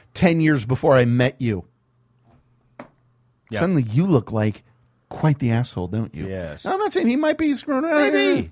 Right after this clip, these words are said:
Speaker 1: Uh.
Speaker 2: He may have left that browser window open to throw you off his
Speaker 1: Mm-hmm.
Speaker 2: real chat with somebody else.
Speaker 1: Ooh, I like it.
Speaker 2: Ooh, the
Speaker 1: Yes.
Speaker 2: clever liars re-, reveal their sources.
Speaker 1: Uh-huh.
Speaker 2: The cleverest don't.
Speaker 1: Yes.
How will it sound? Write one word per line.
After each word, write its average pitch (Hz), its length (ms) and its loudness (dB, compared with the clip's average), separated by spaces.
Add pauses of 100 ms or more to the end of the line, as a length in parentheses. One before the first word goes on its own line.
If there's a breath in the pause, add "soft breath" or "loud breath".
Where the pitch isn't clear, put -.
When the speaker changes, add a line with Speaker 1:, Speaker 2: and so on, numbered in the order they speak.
Speaker 1:
Uh. 311 160 -2
Speaker 2:
He 160 140 4
may 180 180 2
have 160 160 0
left 151 280 4
that 160 220 2
browser 113 440 0
window 104 380 -4
open 117 360 -8 (720)
to 123 100 -14
throw 156 180 0
you 139 240 0
off 156 400 0 (240)
his 160 220 2
Speaker 1:
Mm-hmm. 156 100 0
Speaker 2:
real 180 280 0
chat 147 320 0
with 147 100 -8
somebody 202 380 -2
else. 113 240 -4
Speaker 1:
Ooh, 120 560 -6
I 87 80 -4
like 90 340 -8
it. 135 80 -8
Speaker 2:
Ooh, 151 540 -8
the 90 60 -6
Speaker 1:
Yes. 123 180 -4
Speaker 2:
clever 135 340 -2 (100)
liars 101 420 -4
re-, 101 80 -8 (180)
reveal 117 340 -6
their 104 140 -6
sources. 135 440 -12 (140)
Speaker 1:
Uh-huh. 127 160 2
Speaker 2:
The 98 60 -2 (100)
cleverest 90 480 -4
don't. 117 340 -12 (320)
Speaker 1:
Yes. 82 760 -10